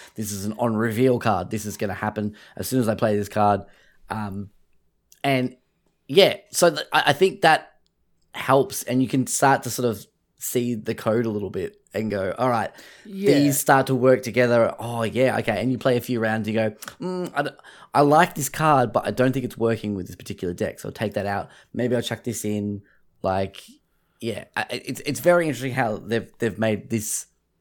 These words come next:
Speaker 1: type of game, which has always sort of felt to me sometimes a little bit inaccessible, and just made it super accessible.
Speaker 2: Yeah, I was gonna say, and, like, the next step as well is you talked about, like, getting the hang of those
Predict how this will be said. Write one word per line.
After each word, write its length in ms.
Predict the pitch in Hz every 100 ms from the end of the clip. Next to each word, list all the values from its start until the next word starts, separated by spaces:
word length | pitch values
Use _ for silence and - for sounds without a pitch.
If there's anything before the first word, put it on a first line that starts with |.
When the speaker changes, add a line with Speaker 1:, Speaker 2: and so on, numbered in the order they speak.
| _ _ _
Speaker 1:
type 200 | 135 135
of 80 | 113
game, 240 | 117 110
which 140 | 107 101
has 80 | 110
always 320 | 127 151 139
sort 120 | 127
of 80 | 110
felt 380 | - 107 113 - _ _ _ _ _ _ _ _ -
to 100 | 107
me 220 | 107 127
sometimes 440 | 117 104 107 101
a 80 | -
little 220 | 101 104
bit 180 | 107 101
inaccessible, 800 | - 101 - - 101 113 151 208 - _
and 160 | 104
just 180 | 104 104
made 220 | 110 107 101
it 200 | - _ _ _ _ _ _
super 500 | - - 202 - 143
accessible. 520 | - 104 - - - _ _ _ _ _ _ _ _ _ _ _ _ _ _ _ _ _
Speaker 2:
Yeah, 280 | 160 135 101
I 40 |
was 80 | 156
gonna 80 | 180
say, 120 | 180
and, 100 | 165
like, 140 | 170 170
the 60 |
next 220 | 165 202 226
step 120 | 202
as 100 | 135
well 180 | 151 135
is 140 | 127
you 40 |
talked 220 | - 147 123
about, 240 | 131 131
like, 160 | 127 120
getting 220 | 131 123
the 80 | 113
hang 160 | 120
of 100 | 117
those 400 | 113 113 113 -